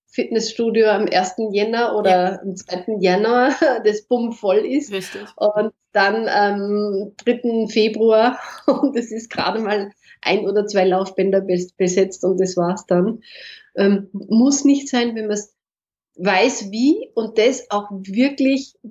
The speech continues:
Speaker 1: es ist wichtig, dass man das nicht nur plant, sondern seine Gewohnheiten von Anfang an
Speaker 2: Klar.
Speaker 1: monitort, daraufhin abrichtet.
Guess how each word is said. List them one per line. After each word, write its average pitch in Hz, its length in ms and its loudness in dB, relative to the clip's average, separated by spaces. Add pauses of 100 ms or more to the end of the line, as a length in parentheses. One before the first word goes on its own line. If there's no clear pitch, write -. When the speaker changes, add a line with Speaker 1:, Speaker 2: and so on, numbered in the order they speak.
(520)
Speaker 1:
es 214 180 -4
ist - 300 -8
wichtig, 269 460 0
dass 240 160 2
man 208 100 2
das 208 140 0
nicht 220 180 -2
nur 202 300 0
plant, 190 360 0
sondern 202 240 0
seine 185 220 -2
Gewohnheiten 214 720 0
von 190 160 -8
Anfang 180 420 0
an 185 300 -2
Speaker 2:
Klar. 240 340 -2
Speaker 1:
monitort, 190 220 2 (440)
daraufhin 175 520 2
abrichtet. - 600 -8